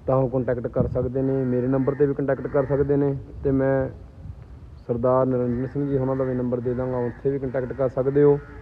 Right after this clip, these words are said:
ਸੰਗਤਾਂ ਨੂੰ ਬੇਨਤੀ ਹੈ ਕਿ ਇਸ ਵੀਡੀਓ ਨੂੰ ਵੱਧ ਤੋਂ ਵੱਧ ਸ਼ੇਅਰ ਕਰੋ, ਤਾਂ ਜੋ ਕਿਸੇ ਦਾ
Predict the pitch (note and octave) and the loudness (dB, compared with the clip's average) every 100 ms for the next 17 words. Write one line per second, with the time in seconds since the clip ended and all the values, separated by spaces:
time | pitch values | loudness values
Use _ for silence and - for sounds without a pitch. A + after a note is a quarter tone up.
0 | - - - - - - - D3 D3 C#3+ | -14 -14 -16 -18 -18 -18 -4 2 2 4
1 | D#3 C#3+ C3+ C#3 B2+ D3 C3+ C#3+ C3+ C3+ | 4 4 4 2 2 2 2 -2 -2 0
2 | C3 C#3 C3 C#3 D3 C#3 C3+ - C3 D3 | 2 2 2 0 0 0 0 0 0 2
3 | D#3 D3 C#3+ C3+ C3+ C3+ C3+ - C3+ C#3 | 2 2 2 0 0 -2 -2 0 2 2